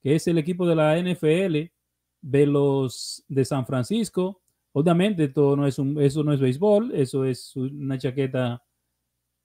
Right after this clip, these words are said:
Pero, según los que se rumorea que esa chaqueta que tiene él de los forty-niners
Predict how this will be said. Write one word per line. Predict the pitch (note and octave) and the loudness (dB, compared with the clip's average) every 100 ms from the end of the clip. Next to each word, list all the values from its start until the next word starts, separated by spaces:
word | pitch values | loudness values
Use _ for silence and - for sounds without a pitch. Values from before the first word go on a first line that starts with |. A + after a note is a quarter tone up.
| _ | _
Pero, | - G#3+ A3+ F#3+ F3+ - _ _ _ _ _ _ | 2 6 6 6 2 -8 _ _ _ _ _ _
según | - D3+ D3 F#3 B3 | -2 2 4 4 4
los | A#3 - | 0 0
que | G3 | 0
se | F#3+ | 0
rumorea | F3 E3+ E3+ G3+ G3 D#3 | 0 0 0 2 0 0
que | D#3 F#3 | -2 -2
esa | F#3+ G#3 | 0 -2
chaqueta | F3+ E3 D3 - F#3+ F3+ D#3+ D3+ C#3 | -2 -4 -4 -4 -4 -4 -4 -4 -6
que | D3 C#3 | -6 -6
tiene | - E3 F#3 F3+ E3+ F#3 | -4 -4 -4 -4 -4 -4
él | F#3 | -6
de | D#3 D3+ | -6 -8
los | C#3 | -8
forty-niners | - E3+ E3+ G3 F3 D3 D3+ | -6 -6 -4 -4 -4 -4 -6